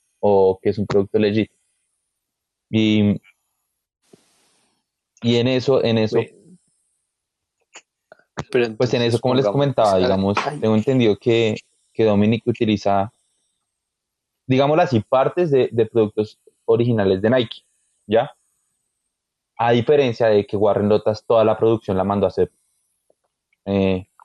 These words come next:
Speaker 1: él mismo, ¿sí me entienden? O sea, no, no es lo mismo venir a decir, "No, es que yo tomé un, partes de un pa-, de un producto original de Nike y, y quise unirlas y, pues, le agregué yo materiales", a venir a decir, "No, es que yo mandé a hacer,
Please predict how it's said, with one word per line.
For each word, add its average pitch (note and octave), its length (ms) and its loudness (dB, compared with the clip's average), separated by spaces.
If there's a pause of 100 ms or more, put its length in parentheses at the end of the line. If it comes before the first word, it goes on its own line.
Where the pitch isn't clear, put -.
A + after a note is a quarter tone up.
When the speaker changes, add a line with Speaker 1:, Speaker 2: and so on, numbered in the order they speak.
(300)
Speaker 1:
él A2+ 140 -2
mismo, C#3 280 0
¿sí - 100 -8
me G#2+ 100 0
entienden? D3 340 -4
O A#2+ 60 -8
sea, F#2+ 320 -2 (1400)
no, G2+ 200 -2
no G#2 140 0
es G#2+ 60 2
lo A2 80 2
mismo A2+ 200 2
venir A#2 200 -2
a - 20 2
decir, G#2 200 -2
"No, C#3 120 0
es A#2 80 -8
que - 100 -4
yo G#2 100 0
tomé A2 200 0
un, A2 380 0 (500)
partes A2 320 -2
de A2+ 80 2
un G#2 120 0
pa-, G#2 180 0
de G#2 120 0
un G2+ 160 0
producto G#2 340 0
original G#2+ 300 -2
de G#2 100 0
Nike B2 300 -2
y, G#2 300 -2
y G#2 100 -2
quise - 260 -10
unirlas G#2+ 540 -2
y, F#2 380 -4
pues, F#2+ 200 -2
le F#2+ 60 2
agregué F#2 320 0
yo F2+ 100 -4
materiales", G2+ 600 -2 (800)
a A2 100 0
venir A2 220 2
a - 20 6
decir, G#2+ 180 0
"No, - 120 0
es - 80 -4
que A2+ 80 -4
yo A2 100 2
mandé A2+ 200 0
a - 20 2
hacer, A2+ 280 0